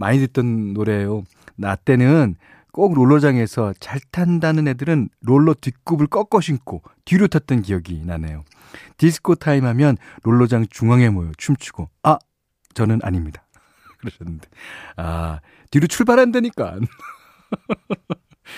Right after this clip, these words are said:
자, 그리고 육사이팔 번님은 중학교 때 롤라장에서 듣던 조이의 터치 바이 터치. 그때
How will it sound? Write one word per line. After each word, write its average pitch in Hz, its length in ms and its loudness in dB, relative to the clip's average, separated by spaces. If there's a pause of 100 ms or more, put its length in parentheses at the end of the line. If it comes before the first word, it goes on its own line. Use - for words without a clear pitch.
(580)
자, 110 300 0
그리고 113 280 2
육사이팔 117 1120 0
번님은 101 500 2 (420)
중학교 151 400 2
때 165 220 0
롤라장에서 135 760 2
듣던 110 360 -4
조이의 117 360 2 (140)
터치 - 300 -10
바이 95 280 -8
터치. - 420 -18 (520)
그때 160 720 0